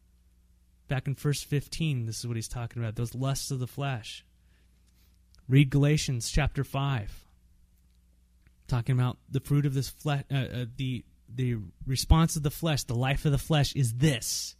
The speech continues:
These types of things, but the fruit of the Spirit is contrary to that, and that's these things. Okay?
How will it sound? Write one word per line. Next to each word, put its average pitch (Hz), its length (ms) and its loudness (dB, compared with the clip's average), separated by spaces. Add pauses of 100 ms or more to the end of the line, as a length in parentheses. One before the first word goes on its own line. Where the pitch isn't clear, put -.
(760)
These 175 260 2
types 165 280 2
of 139 100 0
things, 139 440 -2
but - 140 -6
the 113 60 -4
fruit 156 220 0
of 147 60 4
the 123 60 0
Spirit 147 320 2
is 113 100 -2
contrary 143 480 0
to 117 120 -4
that, 120 200 -4
and 131 80 -4
that's 127 160 -4
these 123 320 -6
things. - 400 -16 (1300)
Okay? 151 260 -4